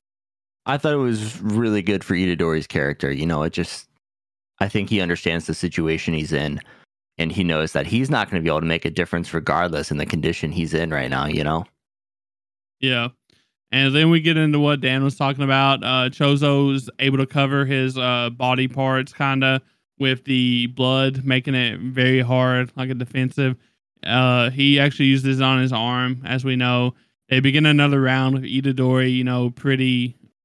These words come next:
Speaker 2: banged up already. Um, the only thing keeping Itadori in this fight is basically just pure strength and athlete-, uh, athleticism still, even though, and just willpower, I think, at this point. Um,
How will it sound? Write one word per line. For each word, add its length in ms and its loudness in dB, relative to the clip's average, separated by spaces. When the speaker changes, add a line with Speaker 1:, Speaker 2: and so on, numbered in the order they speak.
Speaker 2:
banged 340 -2
up 340 -2
already. 640 -2
Um, 560 0
the 80 -4
only 220 4
thing 320 4
keeping 360 2
Itadori 480 2
in 60 0
this 180 0
fight 360 0
is 160 -4
basically 320 -2
just 200 -6
pure 240 0
strength 440 0
and 100 -4
athlete-, 440 -2
uh, 40 -10
athleticism 840 0
still, 360 4
even 280 2
though, 440 2
and 160 0
just 140 0
willpower, 640 0
I 120 0
think, 380 -4
at 120 -6
this 180 -6
point. 400 -4
Um, 560 0